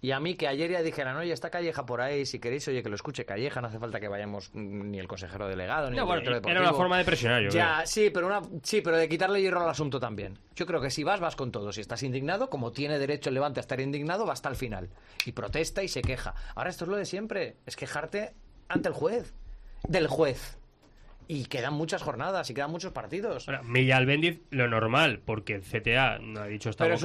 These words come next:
Speaker 1: sus
Speaker 2: es mía.
Speaker 1: compañeros de trabajo sí.
Speaker 2: No, no, no, no, pero que yo creo que le va a pitar al Levante otra vez, ¿eh?
Speaker 1: Pues, pues,
Speaker 2: Proba-,
Speaker 1: sí.
Speaker 2: probablemente le, le, le vuelva a pitar,
Speaker 1: Y,
Speaker 2: eh,
Speaker 1: y
Speaker 2: esta
Speaker 1: tendrás
Speaker 2: temporada.
Speaker 1: que recibirlo y de-, disculparte, estaba caliente, entiéndeme, tal, somos humanos, etcétera, etcétera. Pero a mí me parece muy mal que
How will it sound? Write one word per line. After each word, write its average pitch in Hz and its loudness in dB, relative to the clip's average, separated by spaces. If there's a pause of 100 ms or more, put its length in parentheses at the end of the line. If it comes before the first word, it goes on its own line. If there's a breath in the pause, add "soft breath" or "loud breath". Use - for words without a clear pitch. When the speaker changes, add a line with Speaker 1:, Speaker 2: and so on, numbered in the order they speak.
Speaker 1:
sus 117 -2
Speaker 2:
es 165 2
mía. 151 4
Speaker 1:
compañeros 175 2
de 160 -2
trabajo 165 2
sí. 107 -6 (120)
Speaker 2:
No, 135 2
no, 190 8
no, 151 4
no, 190 4
pero 180 2
que 110 0
yo 120 4
creo 131 4
que 151 4
le 165 8
va 180 8
a - 2
pitar 131 4
al 120 2
Levante 110 0
otra 95 -6
vez, 160 2
¿eh? - -18
Speaker 1:
Pues, - -6
pues, - -8
Speaker 2:
Proba-, 120 4
Speaker 1:
sí. - -4
Speaker 2:
probablemente 135 6
le, 185 2
le, 135 4
le 120 2
vuelva 123 4
a 107 2
pitar, 110 2
Speaker 1:
Y, 104 2
Speaker 2:
eh, 107 -2
Speaker 1:
y 120 2
Speaker 2:
esta 120 0
Speaker 1:
tendrás 131 0
Speaker 2:
temporada. 147 2
Speaker 1:
que 160 2
recibirlo 180 0
y 165 0
de-, 123 -2 (100)
disculparte, 143 0
estaba 135 -2
caliente, 165 -2
entiéndeme, 151 -2
tal, 175 0
somos 135 -6
humanos, 180 -2 (160 loud breath)
etcétera, 135 -4
etcétera. 98 -8
Pero 98 -6
a - -8
mí 104 -6
me 104 -6
parece 110 -6
muy 110 -6
mal 120 -6
que 120 -6